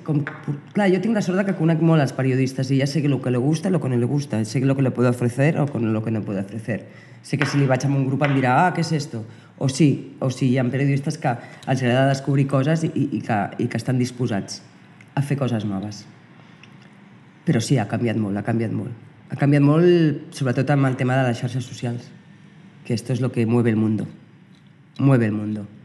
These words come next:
Ara lo que mueve el mundo es que l'artista, o sigui, nosaltres quan posem un concert a la venda, lo principal és que l'artista digui alguna cosa a xarxes. Això és lo, lo primer que hem d'aconseguir. A partir d'aquí,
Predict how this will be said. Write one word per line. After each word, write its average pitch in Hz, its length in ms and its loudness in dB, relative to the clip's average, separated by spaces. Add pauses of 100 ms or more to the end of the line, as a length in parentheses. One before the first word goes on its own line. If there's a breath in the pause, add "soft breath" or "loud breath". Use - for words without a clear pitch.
Ara 127 360 0
lo 123 120 -2
que 123 80 -2
mueve 127 200 2
el 131 60 4
mundo 151 260 4
es 165 120 0
que 139 100 0
l'artista, 151 640 2 (480 loud breath)
o - 40 -20
sigui, 151 200 4
nosaltres 143 280 4
quan 156 120 4
posem 147 220 6
un 151 80 4
concert 147 340 4
a 139 120 6
la 135 40 4
venda, 190 560 2 (960)
lo 139 80 -6
principal 143 400 2
és 190 120 4
que - 100 0
l'artista 180 440 4
digui 143 240 6
alguna 120 220 2
cosa 110 120 -6
a - 40 -4
xarxes. - 360 -10 (120)
Això - 220 -2
és 143 100 2
lo, 170 220 2
lo 143 140 4
primer 143 260 6
que 113 500 -4
hem 120 140 2
d'aconseguir. 110 500 -4 (600 loud breath)
A - 80 -14
partir 143 240 -2
d'aquí, 147 360 2